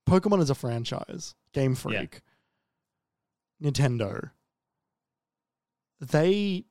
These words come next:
Speaker 1: Pokemon is just, it is the biggest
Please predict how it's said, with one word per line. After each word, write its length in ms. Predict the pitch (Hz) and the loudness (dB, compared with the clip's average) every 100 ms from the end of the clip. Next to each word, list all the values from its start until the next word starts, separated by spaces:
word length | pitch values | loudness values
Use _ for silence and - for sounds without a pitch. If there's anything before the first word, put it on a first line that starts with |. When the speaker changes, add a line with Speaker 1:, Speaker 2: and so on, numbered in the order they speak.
| _ _ _ _ _ _ _ _ _ _ - | _ _ _ _ _ _ _ _ _ _ -2
Speaker 1:
Pokemon 520 | 214 220 226 214 208 | 0 2 2 2 2
is 360 | 226 165 147 - | 2 0 0 -6
just, 400 | 135 139 131 - - | -2 0 0 -4 -2
it 180 | 151 | 0
is 180 | 151 160 - | 2 0 0
the 120 | 160 139 _ | -2 -2 _
biggest 500 | 160 143 151 151 - | -4 0 0 0 -6